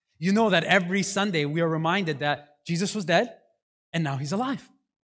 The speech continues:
And we live in that promise. We live in the truth of that. And, and, you know, last week, if you were here, I talked about the fact that because we're a family that embraces the diversity of the world, of people,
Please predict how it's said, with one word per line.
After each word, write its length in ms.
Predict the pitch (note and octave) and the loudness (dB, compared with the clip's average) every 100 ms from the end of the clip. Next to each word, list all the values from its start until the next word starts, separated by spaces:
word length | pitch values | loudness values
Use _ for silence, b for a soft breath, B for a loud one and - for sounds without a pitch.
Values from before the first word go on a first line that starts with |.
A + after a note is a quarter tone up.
| _ | _
And 160 | - F3+ | -2 0
we 120 | A#3+ | 2
live 320 | A#3 G#3 D4 | 4 4 4
in 100 | A3+ | 4
that 220 | F3+ F3 - | 4 2 4
promise. 360 | A#3+ D#3+ A#2 | 0 0 -6
We 140 | D#3 G#3+ | -2 0
live 240 | G3+ A#3 | 2 2
in 100 | G#3 | 0
the 80 | E3 | -4
truth 300 | - C4+ B3+ | -4 -6 -6
of 80 | D3 | -6
that. 300 | A#2 A2 _ _ _ - | -6 -8 _ _ _ -4
And, 300 | F3+ F#3 F#3+ | 2 2 0
and, 140 | F#3+ | -2
you 40 | G3+ | 0
know, 140 | G3+ | 2
last 280 | F#3 C4 - | 4 2 0
week, 140 | B3+ | -4
if 100 | F#3+ | -4
you 120 | F#3 F#3 | -4 -2
were 80 | |
here, 120 | E3 G#3 | -2 -2
I 100 | F3 | -2
talked 260 | B3+ - | -4 -6
about 180 | G#3+ F3+ | -4 -4
the 80 | E3 | -4
fact 280 | F#3+ F3 - | -2 -2 -2
that 240 | E3 - - | -6 -8 -12
because 280 | F3+ C#4 | -2 -2
we're 160 | B3 G#3+ | 2 0
a 40 | |
family 800 | F3 - A3 A#3+ F3+ F3 G#3 - _ _ _ _ _ | 0 0 0 2 0 0 -2 -8 _ _ _ _ _
that 180 | F3+ G3+ | 0 2
embraces 440 | G3+ F3 G#3 G#3+ | 2 2 0 0
the 100 | E3 | -4
diversity 760 | D#3 F3 D3 D#3+ A#3 - F#3+ E3+ | 2 2 2 2 0 0 0 0
of 100 | C#3 | -2
the 80 | C#3 | -6
world, 560 | D#3 A3+ G#3 F#3 D3+ | -2 2 2 2 -2
of 160 | C#3 - | -6 -12
people, 600 | - B3 G#3+ D#3 C#3 | -8 -8 -2 -2 -2